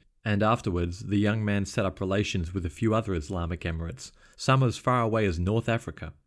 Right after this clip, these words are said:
It seemed his new kingdom was off to a good start. A wealthy, fertile land to farm, a well-trained army, and a society based on utopian ideals.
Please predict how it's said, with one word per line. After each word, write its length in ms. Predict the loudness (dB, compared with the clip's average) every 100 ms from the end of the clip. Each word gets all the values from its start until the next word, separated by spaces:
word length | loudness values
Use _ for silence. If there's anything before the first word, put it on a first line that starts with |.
| _ _ _ _ _ _ _ _ _ -4
It 100 | 0
seemed 260 | 2 4
his 120 | 4
new 160 | 6 4
kingdom 380 | 4 0 2 0
was 120 | 0
off 160 | -2 0
to 120 | -2
a 40 |
good 220 | 0 -2 -2
start. 360 | -6 -6 -6 -14 _ _ _ _ -2
A 80 | 2
wealthy, 440 | 6 4 4 0
fertile 520 | 2 2 2 2 0
land 260 | 2 0 -2
to 60 | -6
farm, 540 | -4 -2 0 -2 -4 -10 _
a 100 | -2
well-trained 600 | 2 4 2 2 0 2
army, 420 | 2 0 0 0 -2 _ _ _
and 180 | -2 0
a 60 | -2
society 600 | -2 -2 0 0 0 -2
based 380 | 0 -2 -4
on 200 | -4 -4
utopian 520 | -2 -4 -2 -2 0 -2
ideals. 640 | -2 0 0 -2 -6